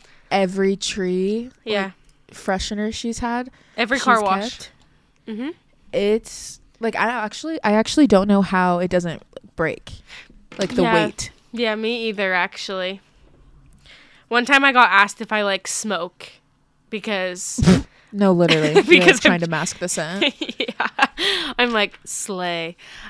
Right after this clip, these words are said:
Speaker 2: Um, but anyways, I've been obsessed with plants, like everyone knows.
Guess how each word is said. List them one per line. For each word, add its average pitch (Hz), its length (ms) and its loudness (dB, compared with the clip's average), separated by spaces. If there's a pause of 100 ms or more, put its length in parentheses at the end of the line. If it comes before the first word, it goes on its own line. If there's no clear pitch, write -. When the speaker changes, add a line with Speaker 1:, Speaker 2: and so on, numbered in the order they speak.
(140)
Speaker 2:
Um, 190 580 0 (120)
but 208 120 0
anyways, 185 680 -4 (100)
I've 208 200 2
been 226 120 -2
obsessed 277 380 -2
with 254 120 -8
plants, 190 480 0
like 175 140 -6
everyone 165 500 -6
knows. 202 640 0